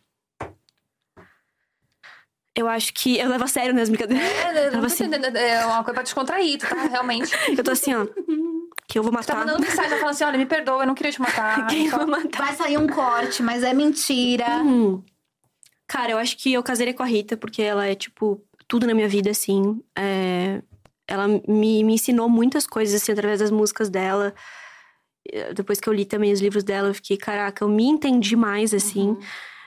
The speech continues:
Speaker 1: É... Quem que tem mesmo? Elza Soares e?
Speaker 2: Gal
Speaker 3: Gal
Speaker 2: Costa.
Speaker 3: Costa.
Speaker 1: Ai, que difícil, gente. Cara,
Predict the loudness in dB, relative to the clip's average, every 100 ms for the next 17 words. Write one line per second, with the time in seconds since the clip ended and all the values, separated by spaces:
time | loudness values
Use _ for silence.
0 | -8 -4 -2 -2 -2 0 0 0 -2 -4
1 | -12 _ _ _ -2 -2 0 2 2 4
2 | 2 2 0 -2 -2 -2 2 4 4 2
3 | -2 _ -6 -4 -2 -4 -2 -4 -4 -10
4 | _ _ -2 0 2 2 0 -4 -6 0
5 | 0 2 2 2 4 4 2 0 2 2
6 | 0 -8 -18 -16 -18 -20 -20 _ _ -8
7 | -4 -2 0 0 0